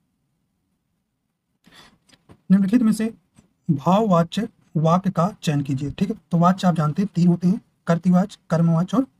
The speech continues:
भाववाच्य। तो यहाँ भाववाच्य का आपको बताना है,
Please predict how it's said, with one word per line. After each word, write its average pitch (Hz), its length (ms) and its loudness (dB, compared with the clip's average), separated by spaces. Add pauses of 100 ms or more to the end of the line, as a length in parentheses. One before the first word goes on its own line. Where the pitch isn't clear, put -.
(200)
भाववाच्य। 131 500 -4
तो - 280 -4
यहाँ 202 200 2
भाववाच्य 143 580 -2
का 139 80 -6
आपको 175 240 -6 (720)
बताना 143 260 -2
है, 127 100 -8